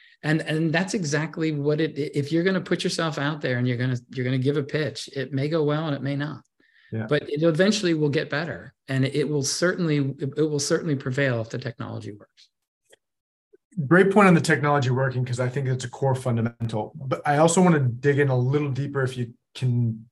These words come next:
Speaker 2: pull back from those years 'cause, and also reliving it now. But once again, imagine that you are an engineer who's never raised capital before, right?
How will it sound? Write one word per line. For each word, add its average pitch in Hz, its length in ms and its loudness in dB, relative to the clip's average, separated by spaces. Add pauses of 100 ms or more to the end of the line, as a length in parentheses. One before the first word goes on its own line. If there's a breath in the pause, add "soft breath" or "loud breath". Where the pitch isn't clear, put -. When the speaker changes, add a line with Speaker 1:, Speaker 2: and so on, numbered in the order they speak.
(340)
Speaker 2:
pull 147 140 6
back 127 300 4
from 127 120 -2
those 113 260 -2
years 113 240 -2
'cause, 131 140 -8
and 131 160 -2
also 135 220 2
reliving 120 440 2
it 107 100 -2
now. 110 220 -2
But 110 240 -4 (300 loud breath)
once 175 180 4
again, 151 140 6
imagine 196 360 6
that 160 140 6
you 143 180 2
are 135 180 6
an 127 80 2
engineer 110 500 -4
who's 113 380 -4
never 123 240 2
raised 113 320 0
capital 101 360 -6
before, - 420 -12
right? 127 300 -2